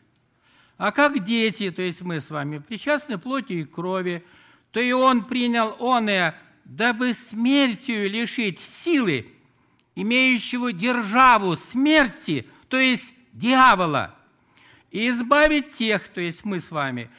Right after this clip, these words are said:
которые от страха смерти через всю жизнь были подвержены рабству». Первая мысль.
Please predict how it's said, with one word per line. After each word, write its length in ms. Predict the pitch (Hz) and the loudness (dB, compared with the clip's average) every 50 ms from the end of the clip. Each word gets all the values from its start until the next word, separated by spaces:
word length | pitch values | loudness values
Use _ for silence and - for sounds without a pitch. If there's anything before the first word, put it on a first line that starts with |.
| - _ _ _ _ | -20 _ _ _ _
которые 480 | - 214 233 220 - 277 277 277 277 269 | -4 -4 -2 0 2 2 4 4 4 2
от 80 | 262 | 0
страха 600 | 269 - - - 254 285 285 277 262 - 247 240 | -2 -8 -8 -2 0 2 4 2 2 0 -2 -6
смерти 640 | - - - 285 269 269 269 254 226 185 - 202 185 | -6 -8 -6 -4 -2 0 0 -2 -4 -6 -8 -10 -10
через 380 | 156 - 220 214 208 202 170 | -8 -8 -6 -6 -4 -6 -6
всю 360 | - - - - - 311 320 285 | -8 -14 -8 -4 0 0 0 0
жизнь 580 | 240 285 285 247 202 156 160 135 113 - - - - _ _ _ _ - | 0 0 0 0 0 0 0 -2 -4 -6 -10 -18 -20 _ _ _ _ -18
были 480 | - 131 151 247 269 269 254 262 262 | -12 -4 -2 0 2 2 2 2 0
подвержены 1200 | 240 254 - 202 208 190 170 180 165 190 240 254 254 247 226 196 226 226 220 220 220 214 196 160 - _ _ _ _ _ _ _ _ _ | 0 0 0 0 0 0 -2 -4 -4 -2 0 0 0 0 0 -2 -2 -2 0 0 0 -2 -2 -4 -8 _ _ _ _ _ _ _ _ _
рабству». 1000 | 131 135 160 190 202 190 147 - - - - - - - - 120 104 101 80 - _ _ _ _ _ _ _ _ | -8 -4 -2 2 4 4 4 2 0 -8 -18 -18 -20 -18 -16 -16 -16 -16 -16 -20 _ _ _ _ _ _ _ _
Первая 500 | 185 208 220 208 214 202 214 208 214 214 | -4 -2 -2 -2 -2 -2 0 -2 0 -2
мысль. 480 | 220 214 208 180 143 - - 120 98 | -2 -2 -2 -2 -2 -4 -6 -12 -14